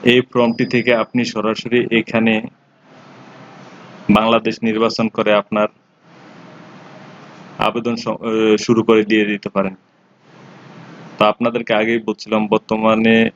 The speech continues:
এক মাস থেকে প্রায় এক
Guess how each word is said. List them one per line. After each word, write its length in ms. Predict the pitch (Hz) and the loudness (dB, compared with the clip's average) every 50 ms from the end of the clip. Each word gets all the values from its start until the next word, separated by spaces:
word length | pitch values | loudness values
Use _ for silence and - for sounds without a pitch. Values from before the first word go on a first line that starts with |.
| _ - | _ -2
এক 180 | 110 110 107 _ - | -2 -2 0 _ 2
মাস 320 | 117 117 117 110 - - _ _ _ | 2 4 4 2 0 -4 _ _ _
থেকে 580 | - 110 110 - - - 117 113 113 113 113 - _ _ _ _ _ _ _ _ _ _ _ _ - - - - - - - - - - - - - - - - - - - - - - - - - - - - - - - | -4 -4 -4 -4 -4 -2 2 2 4 4 2 0 _ _ _ _ _ _ _ _ _ _ _ _ -20 -20 -20 -20 -20 -20 -20 -20 -20 -20 -20 -20 -20 -20 -20 -20 -20 -20 -20 -20 -20 -20 -20 -20 -20 -20 -20 -20 -10 0 2
প্রায় 440 | 117 113 110 107 101 104 113 120 - _ _ _ _ _ _ _ _ _ _ - - - - - - - - - - - | 4 4 4 4 2 2 0 -2 -6 _ _ _ _ _ _ _ _ _ _ -20 -20 -20 -20 -20 -20 -20 -20 -20 -10 -2
এক 160 | - 110 107 | 0 0 0